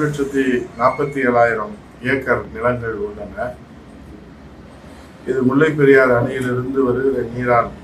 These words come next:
பாசன வசதி பெறுகிறது. மதுரை, தேனி, திண்டுக்கல், ராமநாதபுரம், சிவகங்கை ஐந்து மாவட்டங்கள் உள்ளிட்ட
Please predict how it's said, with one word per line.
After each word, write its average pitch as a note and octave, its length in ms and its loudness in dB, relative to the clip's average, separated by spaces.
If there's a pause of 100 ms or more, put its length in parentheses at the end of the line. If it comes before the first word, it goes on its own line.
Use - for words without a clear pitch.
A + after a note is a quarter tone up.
(120)
பாசன B2+ 360 6
வசதி A2 320 -12
பெறுகிறது. - 520 -10 (2250)
மதுரை, D3+ 320 4 (160)
தேனி, C#3+ 260 2 (120)
திண்டுக்கல், C3+ 500 -2 (180)
ராமநாதபுரம், B2 680 -2
சிவகங்கை A#2+ 500 -2
ஐந்து B2 300 -10
மாவட்டங்கள் B2 580 -2
உள்ளிட்ட A2+ 420 -4